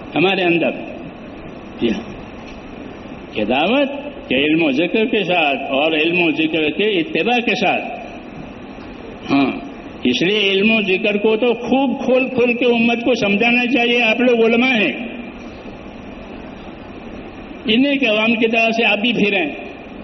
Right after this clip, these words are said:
پھرنا ہے، لیکن علم و ذکر کی پٹڑی پر، جیسے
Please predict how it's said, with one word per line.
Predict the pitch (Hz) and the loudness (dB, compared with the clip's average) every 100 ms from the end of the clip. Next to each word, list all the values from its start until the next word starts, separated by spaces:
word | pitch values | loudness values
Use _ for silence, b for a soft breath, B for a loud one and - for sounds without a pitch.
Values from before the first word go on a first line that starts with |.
| - - - - - - - - - - - | -14 -14 -14 -14 -14 -14 -14 -14 -14 -14 -6
پھرنا | - 156 220 262 226 | -2 2 2 2 2
ہے، | 220 175 - - - | 2 0 -4 -10 -2
لیکن | 127 151 147 208 220 - | 2 2 2 0 0 0
علم | 165 170 190 | 0 2 2
و | 190 | 0
ذکر | 180 170 175 | 0 0 0
کی | 180 214 | 0 -2
پٹڑی | 202 156 156 247 - | 0 0 2 2 2
پر، | 143 107 - - | 0 -4 -8 -4
جیسے | 156 151 | -2 0